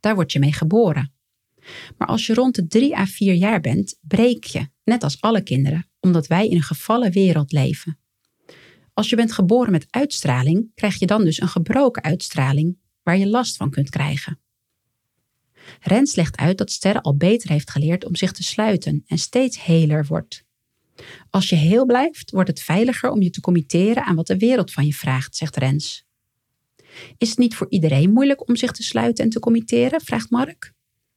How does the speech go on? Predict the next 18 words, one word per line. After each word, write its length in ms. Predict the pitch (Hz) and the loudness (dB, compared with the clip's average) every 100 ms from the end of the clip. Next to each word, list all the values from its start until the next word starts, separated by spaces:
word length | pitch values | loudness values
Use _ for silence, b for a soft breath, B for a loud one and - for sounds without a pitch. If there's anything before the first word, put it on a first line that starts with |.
| _ _ _ B B B | _ _ _ B B B
"Nee, 340 | 240 247 143 | 0 2 2
voor 120 | - 165 | 0 -4
Sterre 280 | - 254 | -2 0
is 120 | 233 - | -2 -4
dat 160 | 175 | -6
veel 360 | - - 294 311 | -6 -2 2 4
meer 180 | 254 214 | 2 2
een 80 | |
lijdensweg 560 | 175 202 240 220 - 190 | 2 2 0 -2 -4 -4
dan 160 | 196 190 | -2 -2
voor 140 | - | -2
anderen, 460 | - 226 147 143 160 | 0 2 2 -2 -2
omdat 280 | 196 202 196 | 0 0 0
zij 140 | 160 | -2
gevoeliger 560 | 170 185 277 269 - - | -2 -2 0 0 -2 -4
is," 300 | 147 - - | -4 -4 -10
zegt 240 | - 143 - | -4 -4 -2
Rens. 520 | 139 147 - - | 0 -2 -4 -14